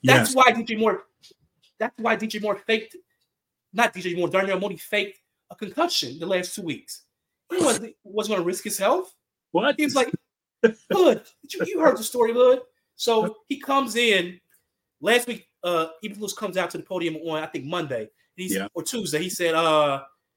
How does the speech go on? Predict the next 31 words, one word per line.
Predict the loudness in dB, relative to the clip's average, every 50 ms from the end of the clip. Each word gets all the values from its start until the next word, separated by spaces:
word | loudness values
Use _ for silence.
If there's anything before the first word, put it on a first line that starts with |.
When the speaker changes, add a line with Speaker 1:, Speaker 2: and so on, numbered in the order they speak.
| _ _ _ _ _ _ _
Speaker 1:
Yeah, | -4 -4 -4
Darnell | -2 0 0 0 0 0
Mooney, | 0 0 -2 -2 -4 -8 -16 _ -4
Darnell | -2 -2 0 0 -2
Mooney | -2 -4 -4 -6
came | -6 -8 -8 -6 -4 -2
in | 0 0 0 -2 -4 -6 -10 _ _ _ _ _
yesterday | -6 -6 -4 -4 -2 0 0 0 0
and | -2
was | -4 -6
complaining | -12 -14 -10 -8 -6 -4 -4 -4 -6 -6 -8
about, | -8 -4 -2 -2 0 0 -2 -4 -6 _ _ _ _ _
you | -4 -2
know, | -2 -2
a | -2
headache. | -2 -2 -2 -2 -2 -4
He | -6 -6 -4
had | -4 -4 -4
concussion-like | -6 -10 -6 -4 -4 -4 -4 -4 -4 -6 -4 -6
symptoms. | -6 -6 -6 -6 -8 -10 -12 -10 -8
So, | -4 -4 -4 -4 -4 -6 -10 _ _ _ _ _ _
um, | -6 -4 -4 -4 -6 -8 -12 -12
it | -4 0
happens | 0 0 0 0 -2 -4
like | -4 -2 -2
that | -4 -4
sometimes. | -4 -6 -8 -8 -8 -8 -8 -10 _ _ -10
We're | -6 -4
gonna | -2 0 0 0 0 -2 -4 -8 _ _ _ -8
monitor | -2 0 0 0 0 0 -4 -6
him. | -6 -6 -6 -8 -8 -10